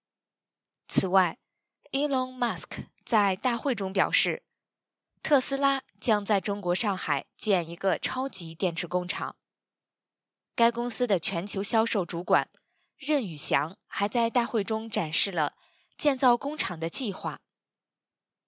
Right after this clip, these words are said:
据了解，特斯拉与上海市政府的谈判在两年前就已经开始，但是中国政府近期才对外表示，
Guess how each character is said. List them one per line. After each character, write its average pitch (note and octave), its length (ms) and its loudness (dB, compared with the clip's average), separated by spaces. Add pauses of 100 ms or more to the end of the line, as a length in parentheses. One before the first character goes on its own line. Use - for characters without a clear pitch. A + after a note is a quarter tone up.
(260)
据 E4 180 8
了 B3+ 220 0
解， F#3+ 300 0 (380)
特 D4 180 -2
斯 D4 160 6
拉 D4 300 -2
与 G#3 260 -2
上 B3 200 2
海 F#3+ 200 -6
市 G3 180 0
政 G#3 180 -2
府 F#3 140 -10
的 E3 100 -2
谈 E3 240 -8
判 - 280 -4 (180)
在 A#3 220 0
两 F3 200 -2
年 D#3+ 180 -6
前 F3+ 380 0
就 A3 220 0
已 E3 120 -6
经 E3 180 -4
开 F3 200 -2
始， D3+ 300 -2 (920)
但 G#3+ 200 -4
是 G3+ 320 2 (400)
中 F4+ 180 0
国 A3+ 160 2
政 G3+ 240 -2
府 - 360 -6
近 D4+ 220 2
期 - 400 4
才 E3 300 -2
对 G3 180 -4
外 F3+ 160 2
表 D#3 240 -4
示， - 320 0